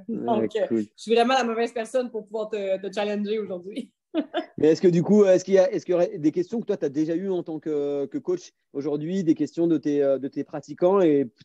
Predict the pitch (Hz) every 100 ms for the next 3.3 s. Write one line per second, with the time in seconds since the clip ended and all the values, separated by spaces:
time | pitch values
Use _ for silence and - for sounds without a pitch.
0 | _ - 170 240 135 131 - 151 165 196
1 | 196 160 - _ 147 175 202 156 147 151
2 | - 220 175 147 139 127 156 151 147 143
3 | 160 196 165